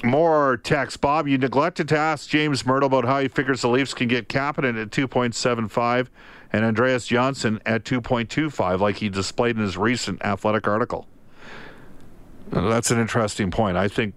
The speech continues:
Kapanen's a, at least a four million dollar player, and I could see, you know what? If it were me,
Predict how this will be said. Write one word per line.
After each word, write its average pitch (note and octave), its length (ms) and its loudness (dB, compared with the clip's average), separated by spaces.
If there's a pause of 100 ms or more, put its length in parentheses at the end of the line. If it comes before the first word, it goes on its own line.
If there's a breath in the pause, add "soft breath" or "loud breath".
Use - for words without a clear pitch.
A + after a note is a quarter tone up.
(140)
Kapanen's G2+ 520 0
a, - 20 4 (120)
at G#2 80 0
least G#2 280 0
a G#2 40 0
four G2+ 220 0
million F2 260 4
dollar E2 260 4
player, A#2 420 2 (720 loud breath)
and F#2+ 160 4
I G2+ 100 4
could F#2+ 200 -6
see, F#2 760 0 (500)
you G2 80 2
know C#3+ 120 2
what? D#3+ 200 2 (720)
If C3 160 2
it C#3+ 100 2
were B2 220 4
me, C3 380 2